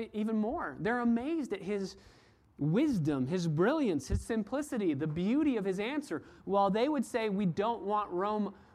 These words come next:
over us in power," they would not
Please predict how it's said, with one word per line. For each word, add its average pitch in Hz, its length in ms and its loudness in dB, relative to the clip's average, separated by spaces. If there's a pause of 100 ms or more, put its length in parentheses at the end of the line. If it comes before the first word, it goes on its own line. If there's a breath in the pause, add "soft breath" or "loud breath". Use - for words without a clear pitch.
over 226 380 2
us 196 220 0
in 190 120 -2
power," 202 460 0 (300 loud breath)
they 214 100 2
would 233 180 4
not 214 360 2